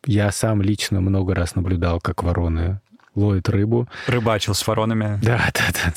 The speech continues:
Speaker 1: да, просто на спиннинг. Но еще они бывают падальщиками, то есть они питаются мертвыми, э, животными.
Speaker 2: Мгм.
Speaker 1: И кто бывал в Третьяковской галерее и видел картину «Апофеоз войны»,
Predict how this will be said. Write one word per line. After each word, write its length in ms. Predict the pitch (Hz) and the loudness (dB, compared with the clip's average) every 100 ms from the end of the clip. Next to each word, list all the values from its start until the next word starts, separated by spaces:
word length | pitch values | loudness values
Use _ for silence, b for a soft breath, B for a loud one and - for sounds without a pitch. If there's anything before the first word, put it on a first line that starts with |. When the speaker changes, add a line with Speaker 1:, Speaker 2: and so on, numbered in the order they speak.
| - | -4
Speaker 1:
да, 100 | 110 | -4
просто 460 | - 95 - - - | -2 -4 -4 -8 -6
на 140 | 101 92 | -2 -2
спиннинг. 440 | - 95 90 90 - B B B B 87 B - | -2 0 0 -2 -6 B B B B -8 B -4
Но 140 | 117 110 | 0 2
еще 260 | 107 165 | 2 2
они 320 | 185 131 127 120 | 2 2 2 2
бывают 640 | 90 92 110 104 - - 107 87 - | 2 2 2 0 -4 -6 -4 -4 0
падальщиками, 680 | 143 165 147 - - 95 90 | 0 2 0 -2 0 0 0
то 160 | 110 | 0
есть 160 | 120 - | 0 0
они 200 | 95 107 | 0 0
питаются 840 | - - 95 98 - 90 87 - - | 0 0 0 0 -2 0 0 0 0
мертвыми, 840 | 107 104 - 98 92 90 90 90 | 2 2 0 0 2 0 0 -4
э, 220 | - 87 85 | -2 0 0
животными. 640 | 92 90 80 82 80 95 - | 0 0 0 -2 -2 -4 -6
Speaker 2:
Мгм. 380 | 139 104 117 113 - | -6 -4 -4 -6 -2
Speaker 1:
И 680 | 127 123 113 107 98 95 92 - - - - | 2 4 4 4 2 2 0 -4 -16 -12 -8
кто 400 | - 117 110 98 | -2 0 2 2
бывал 680 | 104 104 98 90 87 85 - _ _ | 2 2 2 2 0 -2 -8 _ _
в 40 | - | -2
Третьяковской 480 | 101 - 104 - | -2 0 -2 -2
галерее 760 | 92 95 98 98 92 85 87 90 _ - | 0 2 2 2 2 0 -2 -6 _ -2
и 80 | 101 | 0
видел 560 | 92 92 87 101 107 123 - | 0 2 0 0 -2 -8 -4
картину 720 | 101 - - 95 87 85 101 _ _ | -4 -2 -2 0 0 -2 -4 _ _
«Апофеоз 640 | - - 107 - 95 92 95 | -4 -2 -2 0 0 0 0
войны», 500 | 92 95 123 165 | 0 2 2 0